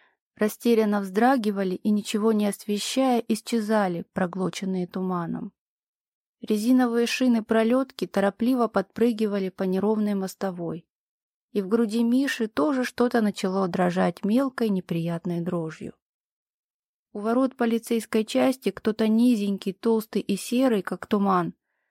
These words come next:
сказал сиплым, равнодушным голосом: «Эге, ще одного привезли,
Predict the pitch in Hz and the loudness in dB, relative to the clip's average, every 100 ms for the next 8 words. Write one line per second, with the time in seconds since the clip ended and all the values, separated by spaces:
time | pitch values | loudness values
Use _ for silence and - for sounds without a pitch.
0 | _ _ _ - 220 202 214 - 247 254 | _ _ _ 0 2 4 2 0 0 0
1 | 240 226 214 196 196 185 202 - 202 196 | 2 2 2 2 0 0 -2 0 0 2
2 | 196 190 165 156 - 160 175 _ _ _ | 0 -2 -4 -6 -10 -10 -12 _ _ _
3 | _ _ _ _ _ - 302 240 247 262 | _ _ _ _ _ -2 0 0 -2 -2
4 | 285 277 _ _ _ - - 330 370 320 | -4 -8 _ _ _ -10 -2 2 2 2
5 | 277 240 220 214 208 208 190 196 185 | 2 2 0 0 0 -2 -6 -6 -8